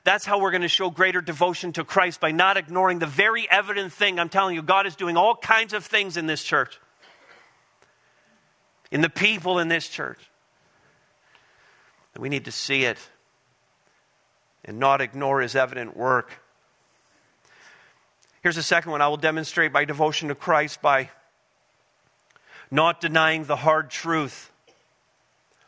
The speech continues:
Not denying the hard truth. Now, of course, Peter is gonna use this opportunity. He's not gonna miss this opportunity. He's missed some other ones. He's not gonna miss this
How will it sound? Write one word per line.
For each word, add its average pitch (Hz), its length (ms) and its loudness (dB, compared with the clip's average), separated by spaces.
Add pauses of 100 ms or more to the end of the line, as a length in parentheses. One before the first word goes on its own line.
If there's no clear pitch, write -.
(920)
Not 165 260 2
denying 180 280 2
the 165 80 -2
hard 160 280 2
truth. 175 360 -2 (240)
Now, 170 60 4
of 156 100 -6
course, 208 180 2
Peter 233 300 0
is 202 160 -4
gonna 208 160 0
use 185 320 -4
this 185 220 -2
opportunity. 175 600 0
He's 175 160 -2
not 196 180 2
gonna 185 140 -2
miss 175 360 -2
this 170 320 -2
opportunity. 160 440 0
He's 156 120 -6
missed 190 200 -2
some 196 120 -2
other 151 220 2
ones. 127 340 -2 (840)
He's 147 200 -2
not 190 180 4
gonna 202 160 -2
miss 202 240 -2
this 175 320 -2